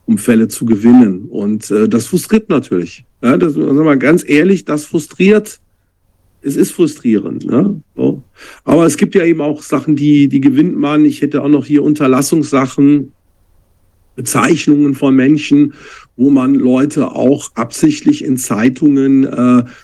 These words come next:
sagen wir mal, äh, mit, mit Titeln versieht, in Anführungszeichen, äh, die einfach gelogen sind, ja.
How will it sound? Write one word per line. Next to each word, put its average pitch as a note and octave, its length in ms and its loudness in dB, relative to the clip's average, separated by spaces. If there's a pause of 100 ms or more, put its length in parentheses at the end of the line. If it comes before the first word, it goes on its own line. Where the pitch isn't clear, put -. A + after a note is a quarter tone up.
sagen A#2+ 240 2
wir B2 80 6
mal, A#2 640 0
äh, - 20 -2
mit, B2+ 280 4
mit A#2 360 0
Titeln C#3 480 0
versieht, C3+ 500 0
in A#2+ 120 0
Anführungszeichen, B2+ 1120 0
äh, B2+ 40 2
die B2+ 140 2
einfach A#2 240 -4
gelogen G3+ 460 2
sind, G#2 400 -2
ja. A2+ 300 -6